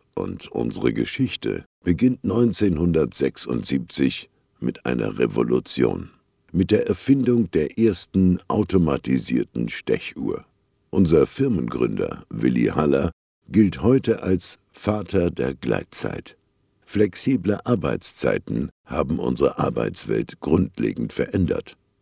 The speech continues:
Bis heute arbeiten wir an intelligenten und innovativen Lösungen, um die Abläufe in der Arbeitswelt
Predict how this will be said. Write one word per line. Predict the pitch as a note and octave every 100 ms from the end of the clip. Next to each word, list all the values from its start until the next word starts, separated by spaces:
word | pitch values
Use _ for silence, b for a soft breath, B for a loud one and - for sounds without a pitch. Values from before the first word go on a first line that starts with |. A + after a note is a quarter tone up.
| _
Bis | A#2 -
heute | D3 A#2 - - -
arbeiten | - G2 F2 F2+ - D#2
wir | C#2 D2 -
an | A1 A1
intelligenten | - D#2 - C#2 C2 E2 F#2+ G2 G#2 F#2+
und | A#1 A1 - -
innovativen | B2 A2+ E2 C2+ A#1+ E2+ B1 C2
Lösungen, | A#1+ D2 E2 D2+ F2+ G2+ G#2 F2 _
um | - A1+
die | G2 G2
Abläufe | A#2+ - - G1+ G1+ -
in | G1+ A1+
der | - -
Arbeitswelt | B1+ - B1 - - A1+ -